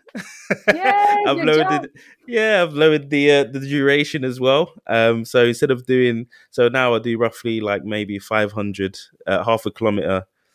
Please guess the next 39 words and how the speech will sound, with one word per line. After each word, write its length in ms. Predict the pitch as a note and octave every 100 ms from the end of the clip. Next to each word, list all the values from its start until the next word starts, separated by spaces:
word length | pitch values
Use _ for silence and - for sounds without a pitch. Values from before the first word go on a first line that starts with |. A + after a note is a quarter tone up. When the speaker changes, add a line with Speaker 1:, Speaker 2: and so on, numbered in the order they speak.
| _ _ _ F2
Speaker 1:
um, 300 | F#2 F2+ F2+
every, 520 | G2+ F#2+ F#2+ F2+ F#2
well, 180 | G2+ F2
I 40 | F2
do 160 | G2+
that 120 | F2
in 100 | D2+
the 120 | D#2+ E2+
evening 380 | E2+ C#2+ D#2
mostly, 540 | D2+ E2 - D2 D2+ D2+
and 120 | E2+
in 120 | F2 F2
the 60 |
mornings 360 | F2 F2 E2 -
Speaker 2:
Wow. 120 | D2+ -
Speaker 1:
I, 80 | E2+
I 40 |
tend 280 | - G2+ F2+
to 60 | D#2
stretch 560 | - - E2 - - F2
and 160 | E2+
I 40 | E2
walk 360 | E2+ E2+ -
my 100 | D#2
kids 260 | - D#2 -
to 100 | -
school. 280 | - - D2+
So 120 | -
that's 180 | D#2 - D#2
my, 220 | D#2 D#2+ _ _
that's 140 | -
my 80 | E2+
little 180 | D2+ C#2
exercise. 580 | C2+ D2+ - D#2+ F2+ _
Speaker 2:
Wow. 440 | - A3+ G4+ E4+ G3
Speaker 1:
Um, 360 | F2+ F2+ F2 - _ _ _
but 100 | B2
I 80 | A2+
try, 420 | - D3 A#2+ A2